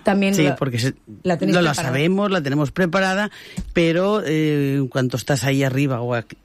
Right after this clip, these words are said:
Speaker 2: abajo, se te puede olvidar, te quedas la mente en blanco y, y puede pasar.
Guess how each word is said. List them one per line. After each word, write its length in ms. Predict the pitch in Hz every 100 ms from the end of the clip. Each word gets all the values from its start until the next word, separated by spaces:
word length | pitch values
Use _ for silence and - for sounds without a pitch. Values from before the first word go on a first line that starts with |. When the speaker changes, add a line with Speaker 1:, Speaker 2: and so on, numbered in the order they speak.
| 139
Speaker 2:
abajo, 420 | 127 113 151 175 - - - -
se 240 | - 139 117
te 120 | 123
puede 280 | 139 135 131
olvidar, 460 | 127 123 139 160
te 180 | - 120
quedas 260 | 127 135 120
la 60 |
mente 300 | 127 127 120
en 100 | 123
blanco 500 | 127 131 139 185 196 - - - - _ -
y, 140 | - 190
y 60 |
puede 240 | 160 233 226
pasar. 380 | 156 - 220